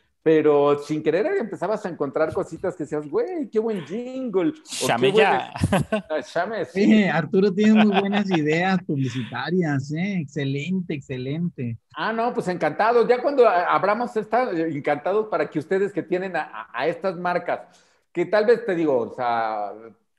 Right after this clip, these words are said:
Speaker 1: pequeñas, pequeñas y medianas, pero no hablarle a las grandes. Y
Speaker 2: Ujú,
Speaker 1: que tengan
Speaker 2: ujú.
Speaker 1: esa opción. Y un poquito hasta yo quería decir que, que, que la publicidad se iba a llamar cinco más uno.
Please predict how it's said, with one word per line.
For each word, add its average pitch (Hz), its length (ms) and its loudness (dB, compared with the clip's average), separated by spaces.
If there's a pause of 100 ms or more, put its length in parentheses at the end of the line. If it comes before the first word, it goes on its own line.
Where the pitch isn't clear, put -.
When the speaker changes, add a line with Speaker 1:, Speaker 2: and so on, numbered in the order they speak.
Speaker 1:
pequeñas, 190 640 -2 (280)
pequeñas 226 440 0
y 202 40 0
medianas, 120 600 -6 (100)
pero 135 160 -2
no 165 100 -4
hablarle 214 340 2
a 214 40 2
las 123 200 0
grandes. 117 400 -8 (380)
Y 165 120 -8
Speaker 2:
Ujú, 147 60 -4
Speaker 1:
que 156 80 2
tengan 208 320 -2
Speaker 2:
ujú. 214 100 -4
Speaker 1:
esa 214 120 -2
opción. 196 520 -2 (380)
Y 165 280 -2
un 214 140 -2
poquito 233 340 -2
hasta 208 160 0
yo 185 160 0
quería 185 340 -2
decir 160 360 -4
que, 175 200 -4
que, 135 180 -6
que 127 100 -2
la 123 220 -2
publicidad 139 460 -4
se 180 100 -4
iba 190 180 -2
a - 20 0
llamar 156 380 -2
cinco 247 400 -2
más 151 240 -2
uno. 147 400 -12